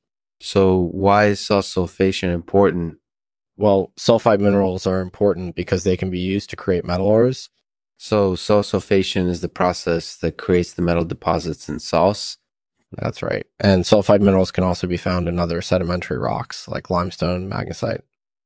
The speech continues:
Speaker 1: So what does saw sulfation look like?
Speaker 2: So saw sulfation can occur when metal ions are deposited on the surface of sedimentary rocks.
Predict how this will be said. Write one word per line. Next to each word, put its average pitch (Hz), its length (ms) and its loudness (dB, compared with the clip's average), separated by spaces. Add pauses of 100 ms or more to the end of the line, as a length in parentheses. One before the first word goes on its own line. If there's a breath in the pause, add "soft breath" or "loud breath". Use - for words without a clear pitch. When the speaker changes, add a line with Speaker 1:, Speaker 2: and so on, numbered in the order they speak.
(180)
Speaker 1:
So 98 540 0 (100)
what 113 220 4
does 104 260 4
saw - 400 0
sulfation 90 720 -4
look 85 220 -8
like? 87 240 -8 (520)
Speaker 2:
So 95 500 0 (140)
saw 104 180 0
sulfation 98 560 0
can 98 100 0
occur 95 380 0
when 95 240 -2
metal 92 260 0
ions 92 380 -2
are 90 60 -6
deposited 90 520 -2
on 87 140 -2
the 87 80 -6
surface 90 420 -2
of 82 80 -10
sedimentary 90 600 0
rocks. 87 560 -4